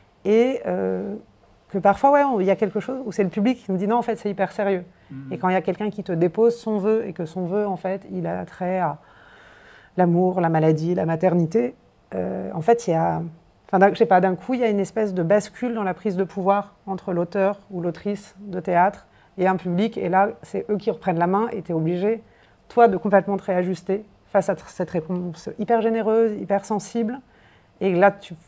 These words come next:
Speaker 1: en fait, tu fais plus un numéro de claquette. Il faut
Speaker 2: Mhm.
Speaker 1: que tu la, tu l'attrapes et que très délicatement, tu arrives à le mettre dans le spectacle. Euh, et c'est pareil avec les tireurs et les tireuses. On leur dit à un moment, vous pouvez arrêter et poser des limites, parce que les gens s'engagent avec, euh,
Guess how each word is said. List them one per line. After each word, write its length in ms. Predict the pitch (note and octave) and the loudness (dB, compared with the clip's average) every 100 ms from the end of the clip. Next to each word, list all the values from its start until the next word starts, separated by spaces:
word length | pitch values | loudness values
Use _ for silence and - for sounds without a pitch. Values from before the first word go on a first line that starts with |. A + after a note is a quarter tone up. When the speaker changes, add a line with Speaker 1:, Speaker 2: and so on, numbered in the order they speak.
| - | -14
Speaker 1:
en 40 | |
fait, 120 | E3+ D#3+ | -6 -6
tu 100 | - | -6
fais 100 | D#3+ | -8
plus 120 | E3+ | -4
un 40 | |
numéro 200 | E3+ E3 | 0 0
de 60 | D#3+ | 0
claquette. 380 | G3 G3 E3+ - _ _ - | -2 -2 -4 -4 _ _ -14
Il 140 | A#2 | -12
faut 100 | - | -8
Speaker 2:
Mhm. 60 | D#3+ | -8
Speaker 1:
que 40 | |
tu 80 | E3+ | 0
la, 140 | D#3+ D#3+ | 2 2
tu 180 | - | -2
l'attrapes 560 | E3+ D#3 - G#3 G#3+ - _ _ _ _ _ _ _ | -4 -4 0 0 0 -6 _ _ _ _ _ _ _
et 100 | D#3+ D#3+ | -4 -2
que 100 | D#3+ | -4
très 300 | - - F#3+ | -4 0 2
délicatement, 580 | F#3+ E3+ F3 F3+ F#3+ | 2 -2 -6 -6 -6
tu 100 | G3 | -2
arrives 220 | E3+ F#3 F3 | -2 -2 -4
à 60 | |
le 60 | E3 | -4
mettre 140 | E3 | -6
dans 80 | E3 | -8
le 60 | D#3+ | -8
spectacle. 680 | F#3+ - G3 G3 G#3 - - | -10 0 6 6 4 -6 -12
Euh, 240 | E3+ F3+ - | -10 -8 -10
et 40 | |
c'est 120 | E3+ | -8
pareil 200 | D#3 D#3 | -4 -2
avec 160 | D#3 E3 | -4 -6
les 80 | E3 | -8
tireurs 320 | F3 E3+ F3+ | -4 -4 -4
et 20 | |
les 100 | E3 | -8
tireuses. 400 | E3 F#3+ F3+ D#3+ _ _ _ - | -6 -4 -4 -6 _ _ _ -8
On 60 | D#3+ | -2
leur 220 | D#3+ D#3+ | 2 2
dit 240 | F3 F#3 | 0 2
à 60 | D#3+ | 0
un 40 | |
moment, 400 | D3+ D#3 G3 G#3+ - | 0 -2 -4 -4 -8
vous 120 | D3+ | -8
pouvez 240 | D#3 D3+ D#3 | -8 -4 -2
arrêter 340 | E3 E3 G3 | -2 -4 -4
et 40 | |
poser 320 | D#3+ F3+ D#3+ E3 | -4 -6 -4 0
des 120 | E3 | 0
limites, 420 | D#3 F#3+ A3+ - _ _ _ - | 0 -2 -2 -8 _ _ _ -8
parce 160 | D#3+ | 0
que 80 | A#3 | 6
les 140 | F#3+ | 6
gens 160 | E3 B3 | 6 0
s'engagent 500 | - G#3 F#3+ G#3 G#3+ | -2 -2 2 2 2
avec, 320 | E3 F3 - | 0 -4 -6
euh, 280 | E3 E3 | -8 -6